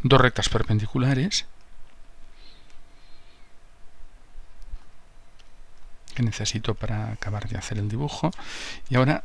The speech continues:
mido, pues, des-, eh, ¿cuánto era? Doce centímetros, ¿no? Pues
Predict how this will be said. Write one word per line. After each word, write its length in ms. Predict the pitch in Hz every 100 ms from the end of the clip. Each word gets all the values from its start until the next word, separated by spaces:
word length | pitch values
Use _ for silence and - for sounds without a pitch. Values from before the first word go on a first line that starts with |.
| -
mido, 520 | 123 147 185 170 254 - - - - - - - - - - - - - - - - - - - -
pues, 320 | 113 107 - - -
des-, 280 | 117 107 - 110
eh, 340 | 107 101 95
¿cuánto 260 | - 120 127
era? 120 | 175
Doce 300 | 170 127 -
centímetros, 680 | - 120 110 104 92 104 -
¿no? 120 | 131
Pues 260 | - 123